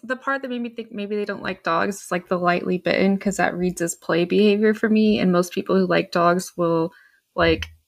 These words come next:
be irritated by it, but, like, at least acknowledge that the dog's just trying to play or, like, maybe has a lot of energy. But either way, like, your dog, if your dog is trying to play bite with company,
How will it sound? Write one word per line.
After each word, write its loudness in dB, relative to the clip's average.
be 4
irritated 2
by 2
it, 0
but, -2
like, -2
at -2
least -2
acknowledge -4
that -16
the -4
dog's -4
just -8
trying -6
to -6
play -4
or, -2
like, -6
maybe -4
has -8
a -8
lot -6
of -8
energy. -8
But 2
either 4
way, 2
like, -2
your -2
dog, 4
if -4
your 2
dog 2
is -2
trying -2
to -4
play -2
bite 0
with -4
company, -6